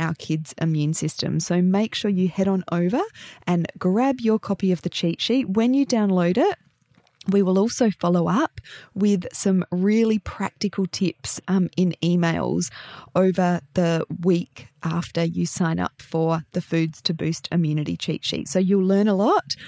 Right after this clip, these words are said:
um, not just in the cheat sheet, but in the emails that follow the cheat sheet as well. Um,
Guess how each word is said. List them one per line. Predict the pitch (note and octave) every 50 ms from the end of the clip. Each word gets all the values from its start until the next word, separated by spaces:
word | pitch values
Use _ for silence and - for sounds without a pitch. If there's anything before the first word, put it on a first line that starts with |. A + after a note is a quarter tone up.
| - - - - _ -
um, | F3+ F3+ F3 F3 E3+ E3+ E3 - -
not | F#3 F#3+ G3 F#3 - -
just | - F3+ - - F#3
in | F3+
the | F3+ F3
cheat | - - F#3 F3+ - -
sheet, | - - A3+ C#4+ C#4 - -
but | F#3+ F3 - _ - -
in | F3+ E3+ F3+ F3+ F3 - _ _ _ -
the | F#3 -
emails | - D#3 F3+ G3 F3+ F#3 F3 E3+ E3 D#3+ E3 D#3 -
that | - - -
follow | - - - F3+ F3+ E3+ E3+ E3 E3 E3 E3 D#3+ - -
the | - E3+
cheat | - - E3+ D#3 - -
sheet | - F3 E3 - -
as | - E3 -
well. | - D#3+ - - - - _ - - - - - - - - - - -
Um, | F3+ E3+ E3+ E3